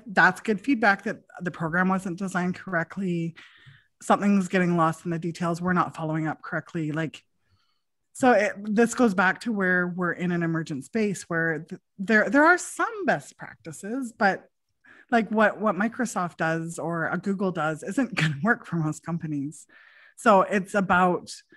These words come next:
again, going back and kind of having that kind of experimental mindset to be like, "I think this is the problem I'm trying to solve for. This is what I'm gonna do as an intervention.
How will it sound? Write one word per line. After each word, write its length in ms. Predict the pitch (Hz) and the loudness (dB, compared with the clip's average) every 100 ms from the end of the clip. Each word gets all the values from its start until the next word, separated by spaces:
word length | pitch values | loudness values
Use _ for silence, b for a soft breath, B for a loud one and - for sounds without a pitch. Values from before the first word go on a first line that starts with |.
| b b - | b b -10
again, 280 | 220 226 202 | -2 2 2
going 200 | 175 175 | 0 -2
back 280 | 165 160 - | 0 -2 -4
and 100 | 190 | -8
kind 120 | 185 | -6
of 60 | 170 | -4
having 260 | 180 175 | -2 -2
that 220 | 165 - | -2 -4
kind 140 | - 180 | -6 -6
of 60 | |
experimental 580 | 143 - 160 160 156 160 | -6 -8 -4 -4 -4 -4
mindset 440 | 151 156 156 151 - | -4 -4 -6 -10 -10
to 80 | 170 | -8
be 100 | 151 | -6
like, 160 | 143 - B B B _ | -8 -12 B B B _
"I 40 | 170 | -14
think 360 | - 269 508 | -4 -2 0
this 180 | - 571 | -2 -2
is 100 | 381 | 2
the 100 | 247 | 2
problem 280 | 220 185 170 | 4 2 2
I'm 120 | 156 | -2
trying 180 | 160 160 | -4 -6
to 60 | 160 | -6
solve 340 | 160 127 143 | -6 -6 -6
for. 220 | 139 156 | -8 -8
This 280 | 180 262 294 | -2 0 2
is 180 | 381 254 | 2 4
what 140 | 220 | 4
I'm 100 | 202 | 2
gonna 180 | 190 185 | 2 -2
do 400 | 165 175 165 160 | -2 -2 -2 -2
as 200 | 160 170 | -4 -6
an 60 | 175 | -6
intervention. 760 | 165 175 147 143 185 233 294 | -6 -6 -6 -6 -4 -2 -2